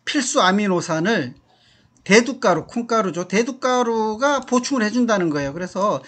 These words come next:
그냥 반죽을 하기도 하지만은 보통 이런 그 영양 강화 목적으로 대두가루, 콩가루죠. 대두가루를 갖다가 넣어서 반죽을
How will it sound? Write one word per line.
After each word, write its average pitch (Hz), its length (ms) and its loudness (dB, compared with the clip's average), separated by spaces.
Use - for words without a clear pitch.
그냥 269 320 0
반죽을 233 1200 0
하기도 262 340 -4
하지만은 240 760 -2
보통 196 300 -6
이런 247 300 2
그 202 380 -4
영양 208 360 0
강화 220 280 2
목적으로 190 800 -2
대두가루, 165 520 -4
콩가루죠. 196 600 -4
대두가루를 170 680 -4
갖다가 156 920 -4
넣어서 185 460 0
반죽을 175 640 -4